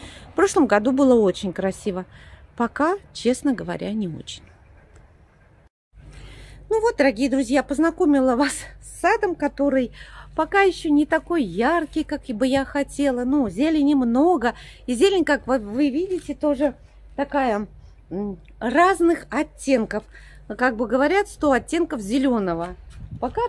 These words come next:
только зелёного. Вот, и я сама сегодня <laughs> немножко зелёная. Эм, будем надеяться на то, что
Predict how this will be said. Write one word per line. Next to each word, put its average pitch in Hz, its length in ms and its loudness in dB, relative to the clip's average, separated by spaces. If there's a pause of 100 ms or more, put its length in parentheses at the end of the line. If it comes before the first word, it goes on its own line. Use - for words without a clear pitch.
только 285 340 0
зелёного. 185 760 -2 (440)
Вот, 208 320 -2
и - 80 -2
я 277 200 4
сама 220 300 -2
сегодня 277 460 2 (120)
<laughs> - 120 -20
немножко 359 460 2
зелёная. 226 640 -2 (560)
Эм, 240 520 2 (640)
будем 311 540 4
надеяться 311 640 2
на 294 180 4
то, 320 300 -2
что 254 500 2